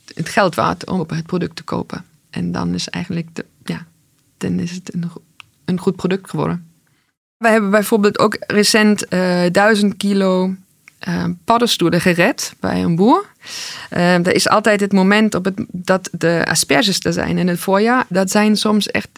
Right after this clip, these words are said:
hele, hele hoogwaardige, chique, dure paddenstoelen die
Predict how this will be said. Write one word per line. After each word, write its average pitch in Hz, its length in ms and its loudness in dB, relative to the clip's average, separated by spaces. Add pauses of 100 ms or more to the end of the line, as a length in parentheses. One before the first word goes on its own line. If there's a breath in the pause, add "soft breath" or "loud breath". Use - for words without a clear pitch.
(160)
hele, 220 340 4
hele 196 440 2
hoogwaardige, 214 640 2
chique, 202 400 2
dure 214 540 4
paddenstoelen 233 680 0
die 196 320 0